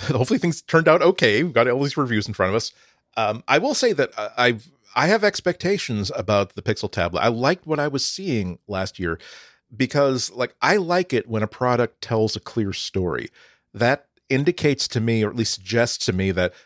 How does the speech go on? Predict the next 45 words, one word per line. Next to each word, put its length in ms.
they 160
may, 220
if, 360
if, 440
uh, 240
if, 160
you 80
know, 120
it's, 100
it's, 360
you 160
hear 200
this 160
advice 340
about, 440
to 100
writers 400
about 380
how, 260
like, 240
if 160
you 80
can't 320
summarize 640
this 160
book 320
or 60
your, 140
the 60
screenplay 640
or 120
whatever 300
it 80
is 100
you're 100
writing 440
in 140
the 80
form 480
of, 320
like, 140
a 60
ten-second 540
elevator 380
pitch, 340